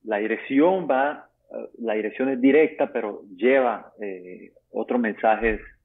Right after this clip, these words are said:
edificantes. Creo que lo más difícil es a la hora de,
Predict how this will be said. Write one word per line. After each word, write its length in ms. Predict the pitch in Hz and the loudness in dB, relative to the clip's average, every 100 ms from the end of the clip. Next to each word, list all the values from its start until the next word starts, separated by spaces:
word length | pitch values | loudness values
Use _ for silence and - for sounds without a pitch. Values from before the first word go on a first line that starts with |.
| _ _ | _ _
edificantes. 800 | 110 104 110 123 113 98 - - | -6 -4 -2 0 0 -2 -14 -6
Creo 240 | 127 143 | -2 0
que 80 | 143 | 0
lo 340 | 123 113 110 107 | -2 -2 -2 -2
más 200 | 123 135 | -2 -2
difícil 560 | 139 143 139 139 135 _ - - _ _ _ | 0 0 0 -4 -4 _ -20 -20 _ _ _
es 280 | 113 113 110 - _ _ _ - | 0 0 -2 -10 _ _ _ -6
a 80 | 113 | 0
la 120 | 110 | 2
hora 200 | 117 131 | 2 0
de, 340 | 117 101 90 | -2 -4 -10